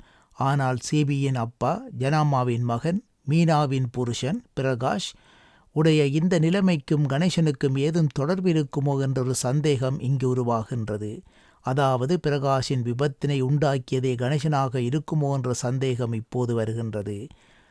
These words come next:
அதே மாதிரியான ஒரு நிகழ்வினை இப்போது ஜனாமாவுக்கு நிகழ்த்துவதற்காக கணேசன் ஏற்பாடு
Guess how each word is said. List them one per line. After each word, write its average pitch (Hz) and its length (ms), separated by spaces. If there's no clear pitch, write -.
அதே 151 380
மாதிரியான 135 640
ஒரு 120 180
நிகழ்வினை 131 560
இப்போது 143 540
ஜனாமாவுக்கு 135 760
நிகழ்த்துவதற்காக 127 1120
கணேசன் 143 460
ஏற்பாடு 143 440